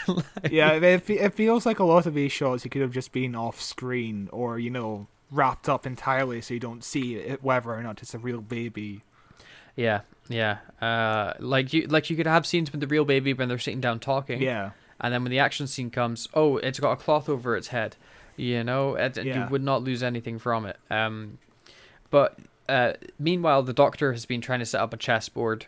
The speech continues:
Speaker 1: inside a random room that he's in, uh, and he
Speaker 2: He's,
Speaker 1: finally
Speaker 2: he's, he's, he's in the nipple room.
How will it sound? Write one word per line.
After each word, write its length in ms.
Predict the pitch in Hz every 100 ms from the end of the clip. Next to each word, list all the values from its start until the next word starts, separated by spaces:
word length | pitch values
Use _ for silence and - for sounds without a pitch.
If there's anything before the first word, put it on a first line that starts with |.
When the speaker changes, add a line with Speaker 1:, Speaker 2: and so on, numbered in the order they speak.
| -
Speaker 1:
inside 540 | 117 113 120 113 113 -
a 100 | 113
random 440 | 117 113 113 110
room 180 | 110 110
that 120 | 104
he's 160 | 110 110
in, 200 | 107 107 - - - -
uh, 320 | 107 101 - -
and 400 | 113 110 107 - -
he 320 | - 117 113 113
Speaker 2:
He's, 100 | 147
Speaker 1:
finally 280 | 123 117 117
Speaker 2:
he's, 180 | 110 -
he's, 280 | - 160 160
he's 280 | 156 190 190
in 80 | 180
the 60 |
nipple 320 | 151 147 - 120
room. 340 | 110 113 107